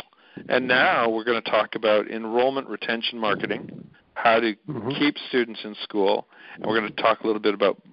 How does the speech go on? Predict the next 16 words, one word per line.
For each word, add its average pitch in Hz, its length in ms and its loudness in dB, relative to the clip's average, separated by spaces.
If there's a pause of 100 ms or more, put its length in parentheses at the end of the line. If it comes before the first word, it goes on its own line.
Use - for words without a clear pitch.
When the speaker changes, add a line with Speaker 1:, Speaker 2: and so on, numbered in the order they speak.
Speaker 1:
career 107 220 -2
services 101 640 -2
and 101 120 -10
placement. 98 640 -2 (480)
And, 107 540 2
um, 107 360 0 (1200)
so 120 540 2 (500)
to 117 140 -2
that, 127 560 2
oh, 156 160 4
and 143 180 0
then 139 180 -2 (380)
after 156 320 0
we're 196 140 4
done 143 320 0
today, 120 720 2